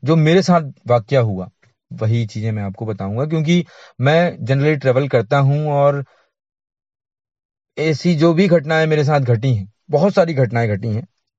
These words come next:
मैं वो आप लोगों के साथ discuss करना चाहता हूं। और मेरा ये channel start करने का उद्देश्य ही यही है कि मेरे साथ जो इतनी सारी घटनाएं घटी हैं, उससे मैं आप सभी को सीख दूं,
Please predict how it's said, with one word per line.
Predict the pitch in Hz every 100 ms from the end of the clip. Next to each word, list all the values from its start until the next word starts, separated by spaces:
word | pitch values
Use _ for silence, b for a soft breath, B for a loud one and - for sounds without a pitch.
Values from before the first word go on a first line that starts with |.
| 117
मैं | 123
वो | 110 113
आप | 101 101
लोगों | 104
के | 107
साथ | 101
discuss | 98 95 98 95
करना | 87 92
चाहता | 95 98 139
हूं। | 170
और | 175 175 B B B
मेरा | 139 185
ये | 190 196
channel | - 175 196 196 - b b -
start | - 170 180
करने | 180 170 175
का | 170 190 190 190 - _ _ _ _ _ _ _ _ _ _ _ _ _ _ _ _ _ _ _ _ -
उद्देश्य | 143 127 180 202 -
ही | - 214 214
यही | 151 139
है | 95 - _ _ _ _ _
कि | - 180
मेरे | 147 214
साथ | 196 185
जो | 170
इतनी | 165 160
सारी | 151 143 139
घटनाएं | 127 120 120
घटी | 110 104 143
हैं, | 123 - _ _ _ _ _ _ _ _ -
उससे | 117 139
मैं | 131 135 135 -
आप | 110 104
सभी | - 107
को | 107 123
सीख | - - 117 117
दूं, | 117 131